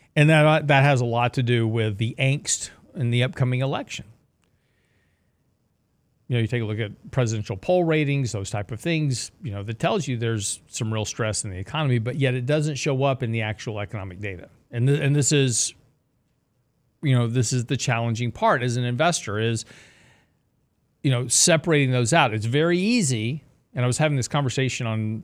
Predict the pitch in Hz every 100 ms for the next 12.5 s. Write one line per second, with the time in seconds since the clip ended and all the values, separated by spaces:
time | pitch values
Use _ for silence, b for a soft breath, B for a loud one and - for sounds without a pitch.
0 | - 120 110 110 101 101 - 131 139 143
1 | 101 101 113 180 117 131 127 104 107 202
2 | 247 151 190 147 123 120 120 113 113 120
3 | 123 127 - 127 113 107 98 110 113 117
4 | 107 104 104 113 110 104 113 120 127 110
5 | 107 101 - - - 123 - 104 101 95
6 | - - 269 143 - - b b b b
7 | b 143 135 196 214 214 175 147 123 -
8 | 156 135 165 180 - 127 117 120 127 127
9 | 135 147 113 110 110 113 - 117 101 175
10 | 147 110 135 113 104 110 98 160 185 117
11 | 101 117 - 262 135 160 208 120 85 -
12 | 110 110 107 98